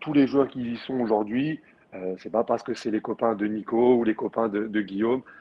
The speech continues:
c'est des gens qui performent tous les week-ends en championnat, en Coupe d'Europe, en Ligue des Champions. Donc, euh, enlevons ce fantasme.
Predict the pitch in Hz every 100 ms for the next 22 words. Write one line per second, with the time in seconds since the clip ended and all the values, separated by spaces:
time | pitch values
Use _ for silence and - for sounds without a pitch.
0 | - - 101 104 113 - 110 120 - 117
1 | 107 110 113 107 127 120 110 113 127 117
2 | 117 107 107 113 - 107 - 98 110 110
3 | 113 117 101 107 - 101 127 127 101 -
4 | 92 90 - - - _ - 120 110 120
5 | - 107 107 123 - 131